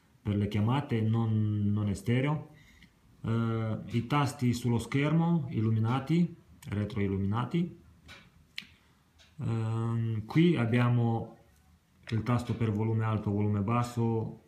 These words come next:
che nasconde anche la nano sim. Qui il tasto per blocco, sblocco, accensione. Sotto abbiamo la micro U S B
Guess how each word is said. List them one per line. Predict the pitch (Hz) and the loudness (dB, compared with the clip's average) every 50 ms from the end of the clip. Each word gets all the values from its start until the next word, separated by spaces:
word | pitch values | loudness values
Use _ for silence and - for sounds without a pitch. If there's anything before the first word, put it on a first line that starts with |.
| _ _ _ | _ _ _
che | - - 110 107 | -6 -2 0 0
nasconde | 104 104 101 104 - 113 107 104 101 | 2 0 0 -2 -2 0 0 2 2
anche | 101 95 92 98 | 0 0 -2 -2
la | 98 95 | -2 -2
nano | 98 110 110 104 101 | 0 0 0 0 -2
sim. | 95 - - 117 127 135 127 123 - - - - - - _ _ _ _ | -2 -2 0 0 0 0 0 -4 -10 -14 -20 -20 -20 -20 _ _ _ _
Qui | - - 127 127 123 | -10 -2 2 4 4
il | 123 113 104 | 4 2 2
tasto | - 120 113 104 - 113 98 | 0 -2 -2 -2 -2 -4 -4
per | - 107 101 | -2 -2 -2
blocco, | 98 107 113 107 - 110 104 | 0 0 0 0 0 -2 -2
sblocco, | 90 95 113 110 104 104 - | -2 0 0 0 0 0 -2
accensione. | 101 95 - 104 101 90 - 113 120 127 131 131 131 131 127 127 127 123 120 - - - - - _ - - | -4 -4 -2 -2 -4 -2 0 0 0 0 0 0 0 0 0 0 0 0 -2 -6 -14 -20 -20 -20 _ -20 -20
Sotto | - - - 139 143 135 - 127 | -16 -4 -2 0 0 0 0 0
abbiamo | 120 107 110 120 120 120 120 117 117 113 113 113 | 0 2 2 2 4 4 4 2 2 2 0 0
la | 113 113 110 110 | 0 0 0 2
micro | 110 113 123 120 120 117 117 | 2 2 2 2 2 2 0
U | 113 104 | 0 0
S | - - 110 | 0 -2 -2
B | 98 104 113 110 110 - - | 0 2 0 0 0 -2 -6